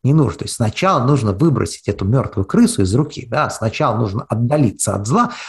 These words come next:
а потом нужно сделать благо. Сначала нужно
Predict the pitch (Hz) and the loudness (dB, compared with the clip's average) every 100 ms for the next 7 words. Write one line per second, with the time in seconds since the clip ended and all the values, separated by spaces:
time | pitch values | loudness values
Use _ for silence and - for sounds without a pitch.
0 | - 131 - 240 254 208 135 120 123 104 | -6 -4 -2 0 2 4 4 4 2 0
1 | 135 135 107 113 127 - _ - - 131 | 2 2 2 0 -2 -4 _ -20 -4 -4
2 | 131 - 202 139 98 98 143 147 101 107 | -2 0 0 2 0 0 2 2 0 -8